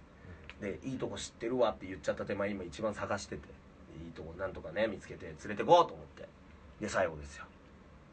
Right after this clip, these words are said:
あの、「別れるぞ」っつって。二時ですよ。タクシー捕まえて、梅田行っ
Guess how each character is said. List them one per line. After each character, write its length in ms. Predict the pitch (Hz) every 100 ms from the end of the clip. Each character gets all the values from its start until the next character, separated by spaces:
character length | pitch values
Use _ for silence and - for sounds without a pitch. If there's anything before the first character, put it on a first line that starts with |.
| -
あ 160 | 87 78
の、 160 | 76 87
「別 200 | 90 87
れ 100 | 76
る 100 | 78
ぞ」 100 | 73
っ 40 | 71
つ 120 | -
っ 20 |
て。 160 | - - - - - - -
二 200 | 101 110
時 140 | 110
で 80 | 98
す 140 | - -
よ。 140 | - - - - - - - -
タ 120 | -
ク 100 | -
シ 140 | -
ー 180 | 76 -
捕 100 | -
ま 120 | 76 73
え 20 |
て、 100 | 73 - - - - - - - -
梅 240 | 104 101 90
田 80 |
行 80 |
っ 40 | -